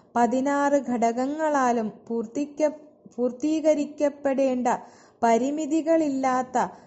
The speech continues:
നാനാവിധ ആഗ്രഹങ്ങളുടെ ബന്ധനത്തിലാക്കുന്നു. അങ്ങയുടെ പാദപങ്കജങ്ങളുടെ ആശ്രയം തേടാത്ത ആർക്കാണ് ഈ ബന്ധനത്തിൽ നിന്ന്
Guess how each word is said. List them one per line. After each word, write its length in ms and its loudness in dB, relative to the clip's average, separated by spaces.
നാനാവിധ 760 2
ആഗ്രഹങ്ങളുടെ 1300 -2
ബന്ധനത്തിലാക്കുന്നു. 1300 -2
അങ്ങയുടെ 720 0
പാദപങ്കജങ്ങളുടെ 1800 -2
ആശ്രയം 640 -4
തേടാത്ത 640 -2
ആർക്കാണ് 720 -2
ഈ 180 -2
ബന്ധനത്തിൽ 920 -2
നിന്ന് 360 -4